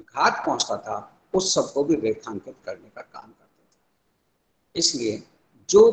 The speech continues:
पीढ़ियों से भारत से बाहर रह रहे हैं, तीन, चार, पांच पीढ़ियां जिन्होंने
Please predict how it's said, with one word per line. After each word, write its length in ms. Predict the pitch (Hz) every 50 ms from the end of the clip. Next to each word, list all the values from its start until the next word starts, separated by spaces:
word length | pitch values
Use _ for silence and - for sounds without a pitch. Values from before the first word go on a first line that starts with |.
| - -
पीढ़ियों 560 | - 165 160 165 175 175 165 170 214 240 247
से 260 | 233 - - 160 120 98 104 - _ _ _ _ _ _ _ _ _ -
भारत 340 | - 123 131 143 175 180
से 180 | - - 208 190
बाहर 260 | 165 151 - - 156 151
रह 220 | - 131 110 117
रहे 140 | 117 - 110
हैं, 180 | - _ _ _ _ _ _ _ _ _ _ _ _ _ _ _ _ _ _ -
तीन, 300 | 156 165 202 214 208 185
चार, 240 | - 196 175 175 180
पांच 340 | - - 170 170 180 175 -
पीढ़ियां 440 | - - 165 160 160 151 175 226 220
जिन्होंने 480 | 165 160 151 156 160 151 143 135 131 147